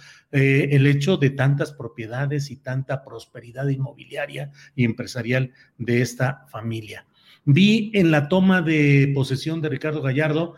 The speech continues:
al mal llamado Niño Verde, Jorge Emilio González,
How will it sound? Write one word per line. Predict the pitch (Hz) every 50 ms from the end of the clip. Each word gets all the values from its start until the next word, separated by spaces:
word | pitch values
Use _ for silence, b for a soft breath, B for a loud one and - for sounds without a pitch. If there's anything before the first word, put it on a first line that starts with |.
| B B B B -
al | 123 123 123 123
mal | 131 143 147 139
llamado | 143 139 135 143 143 143 139 131
Niño | 135 139 139 139 135
Verde, | 135 151 147 143 139 147 156 - B B B B B B B
Jorge | _ - - 139 135 135
Emilio | 139 135 139 131 135 113
González, | 110 107 98 - - 160 165 160 151 151 156 147 - - b